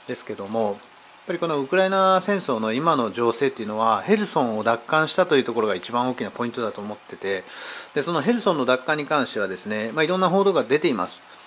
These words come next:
で、えー、住民が喜んでいるっていうシーンも、おー、テレビにはあるんですけど、まあ、しかし私としてはそれをですね、えー、にわかに信じるべきではないと思っていて、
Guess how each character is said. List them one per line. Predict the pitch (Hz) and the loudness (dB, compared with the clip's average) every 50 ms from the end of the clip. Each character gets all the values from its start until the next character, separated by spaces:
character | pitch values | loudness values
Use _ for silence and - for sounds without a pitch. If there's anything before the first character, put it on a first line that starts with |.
| - - - - - | -20 -20 -20 -16 -2
で、 | 151 165 165 139 104 87 - 165 165 135 123 120 120 | 2 4 4 4 4 2 -2 -4 -2 0 0 2 2
え | 123 | 0
ー、 | |
住 | 117 123 147 156 | 0 0 0 0
民 | 160 165 165 | 0 0 2
が | 156 143 151 165 | 4 4 4 4
喜 | 160 - 196 | 4 2 2
ん | 175 | 4
で | 156 143 | 6 6
い | 135 | 6
る | 143 | 6
っ | 147 | 4
て | 143 - - 123 | 2 0 0 0
い | |
う | 113 | 0
シ | 113 - - 139 131 | 0 -2 -2 -2 -2
ー | |
ン | 120 117 | 0 0
も、 | 120 120 120 117 95 87 98 107 107 107 107 107 110 | 2 2 2 2 0 -2 -4 -4 -2 -2 0 0 0
お | 113 113 | 0 2
ー、 | |
テ | - 196 | 4 4
レ | 208 190 | 4 4
ビ | 147 127 | 2 0
に | 117 110 | -4 -4
は | 107 104 104 - - 123 | -2 -4 -4 0 0 2
あ | 139 | 2
る | 135 117 | 2 0
ん | 104 | -4
で | 104 | -8
す | - - | -10 -10
け | - 101 | -2 2
ど、 | 113 113 107 101 - - - - - - - - - - | 4 6 6 4 2 -4 -16 -18 -18 -18 -20 -20 -2 0
ま | 202 | 0
あ、 | 190 | 2
し | - | 2
か | 208 | 0
し | - - | 2 4
私 | 147 147 - 185 185 - - - | 4 6 4 4 2 2 0 0
と | 220 214 | 0 2
し | 214 | 4
て | - 208 | 4 4
は | - | 4
そ | - - 170 | 4 2 2
れ | 180 190 | 4 4
を | 165 127 | 4 4
で | 110 95 | 2 0
す | - - | -2 -6
ね、 | 101 101 104 104 107 104 101 | -6 -4 -2 -2 -4 -4 -6
え | 107 104 107 | -6 -6 -4
ー、 | 107 | -2
に | 131 165 | 2 2
わ | 175 165 | 2 2
か | - 143 | 2 0
に | 117 107 | 0 0
信 | - - 131 127 131 | -2 -2 -2 -2 0
じ | 135 143 | 2 2
る | 131 120 | 2 2
べ | 131 135 131 | 2 0 0
き | - 110 | 0 -2
で | 113 | -2
は | 107 | 0
な | 107 120 127 | 0 0 -2
い | 117 | -2
と | - 113 | -2 -6
思 | 104 107 104 | -8 -8 -10
っ | |
て | - - 104 | -10 -12 -16
い | 92 | -16
て、 | - - 101 101 101 | -6 -6 -4 -4 -4